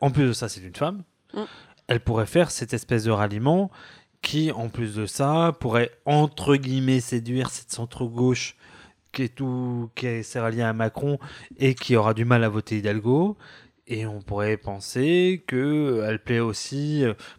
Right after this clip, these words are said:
Speaker 1: par ses propos à une France insoumise qui va devoir se recomposer. Alors, je ne fais pas de politique fiction. Je, j'y, je pense bien qu'aujourd'hui, la France insoumise, la vision de Rousseau, c'est des cultures politiques très différentes. La
Speaker 2: Mm.
Speaker 1: France Insoumise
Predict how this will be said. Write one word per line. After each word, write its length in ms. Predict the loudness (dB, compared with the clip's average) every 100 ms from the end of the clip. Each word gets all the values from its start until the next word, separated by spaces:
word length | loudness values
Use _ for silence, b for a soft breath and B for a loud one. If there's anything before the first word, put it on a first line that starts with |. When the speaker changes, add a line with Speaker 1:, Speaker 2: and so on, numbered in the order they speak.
| -10
Speaker 1:
par 120 | -8
ses 140 | -6
propos 720 | -6 -6 -6 2 4 6 6
à 180 | 4 2 B B -16
une 60 |
France 200 | -10 -6
insoumise 360 | -6 -6 -6 -6
qui 100 | -6
va 120 | -6
devoir 280 | -4 -6 -8
se 100 | -8
recomposer. 440 | -8 -4 0 0 B B B
Alors, 320 | -2 -2 -4 _ _ _
je 120 | -8
ne 40 | -6
fais 140 | -2
pas 100 | -2
de 60 | 0
politique 280 | 0 0 -2
fiction. 360 | -4 -4 -4 B B B _
Je, 720 | -14 -8 -2 2 2 2 2 0
j'y, 260 | -2 -4
je 220 | -4 -4
pense 320 | -6 -4 -4 -2
bien 400 | -2 -2 -2 -6 -4
qu'aujourd'hui, 540 | -2 0 -2 -4 -2
la 100 | -2
France 220 | -2 -8
insoumise, 480 | -8 -6 -4 -4 -6 b b b b b b b _ _ _ _
la 240 | -4 -2
vision 320 | -2 0 2 2
de 60 |
Rousseau, 600 | 0 -2 -2 0 0 -2 -8 _
c'est 180 | -14 -10
des 120 | -10
cultures 540 | -10 -10 -6 0 0 0
politiques 460 | -4 -4 -4 -8
très 140 | -8 -6
différentes. 420 | -4 -2 -2 -2
La 60 | -4
Speaker 2:
Mm. 60 |
Speaker 1:
France 180 | -8 -8
Insoumise 480 | -8 -8 -8 -6